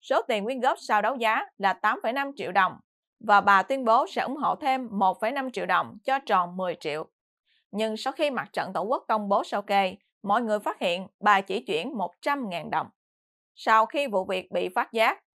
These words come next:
bà đã xin lỗi và chuyển lại đúng mười triệu đồng tới Mặt trận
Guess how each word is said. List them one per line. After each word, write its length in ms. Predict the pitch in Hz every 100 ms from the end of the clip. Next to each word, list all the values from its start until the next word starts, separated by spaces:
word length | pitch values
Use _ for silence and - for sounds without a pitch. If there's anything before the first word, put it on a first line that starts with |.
| -
bà 180 | 196
đã 160 | 180 175
xin 200 | - 277
lỗi 340 | 226 135 233 - -
và 160 | 196
chuyển 240 | 185 - 254
lại 180 | 147
đúng 300 | 175 208 330
mười 180 | 208 190
triệu 160 | 175 175
đồng 280 | 196 175 - _ _
tới 200 | 196 262
Mặt 240 | 302 180 _
trận 280 | 170 127